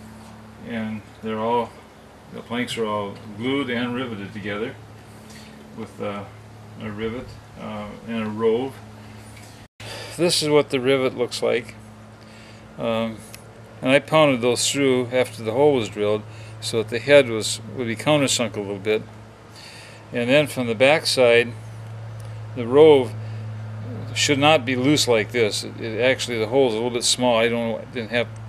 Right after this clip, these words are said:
find the right size rove, but, uh, 'cause I have larger ones too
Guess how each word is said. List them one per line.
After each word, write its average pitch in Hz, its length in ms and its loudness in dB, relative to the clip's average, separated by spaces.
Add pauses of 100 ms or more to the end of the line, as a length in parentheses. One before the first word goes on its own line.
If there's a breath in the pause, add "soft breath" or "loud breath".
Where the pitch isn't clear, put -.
(220)
find 123 220 0
the 98 60 -4
right 104 160 0
size 104 320 0
rove, 107 300 0 (800 loud breath)
but, 110 280 0
uh, 107 180 -4
'cause 110 260 -2
I 110 60 4
have 107 240 2 (300)
larger 113 360 4
ones 101 300 -4
too 104 220 -6